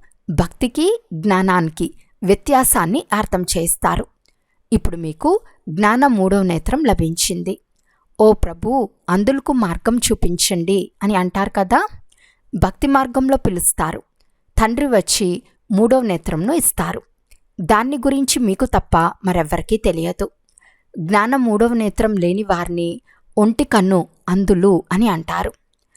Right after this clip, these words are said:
కనులు కూడా కొందరికి ఒకలాగా, మరికొందరికి మరోలాగా ఉంటాయి కదా. కొందరికి చాలా సుందరమైన కనులు ఉంటాయి. తర్వాత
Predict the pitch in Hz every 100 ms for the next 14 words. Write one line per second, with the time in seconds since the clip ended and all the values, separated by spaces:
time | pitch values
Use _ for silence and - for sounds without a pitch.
0 | _ - - 214 214 262 277 208 240 403
1 | - _ - 214 208 - 214 170 - 214
2 | 208 190 180 170 - _ 180 185 185 214
3 | 202 196 - 415 427 - 175 175 175 170
4 | 160 208 247 185 180 175 - 214 285 415
5 | - _ _ _ _ _ - 208 208 214
6 | - 214 - _ - - 196 214 277 -
7 | 208 185 214 220 214 240 240 185 165 190
8 | 381 - 196 175 160 180 196 _ _ _
9 | _ _ 180 160 160 - 254